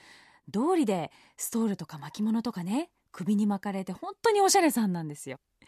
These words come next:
緑、そして自然があふれる成城、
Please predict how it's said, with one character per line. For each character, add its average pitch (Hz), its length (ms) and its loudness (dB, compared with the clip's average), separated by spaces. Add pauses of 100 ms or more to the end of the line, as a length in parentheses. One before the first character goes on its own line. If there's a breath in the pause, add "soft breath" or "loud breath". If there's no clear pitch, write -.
(800 loud breath)
緑、 226 460 4
そ 220 160 -2
し 190 60 -6
て 220 100 -2
自 214 220 0
然 226 240 2
が 262 180 4
あ 254 40 2
ふ 247 140 -2
れ 277 140 2
る 254 100 0
成 233 300 0
城、 214 280 0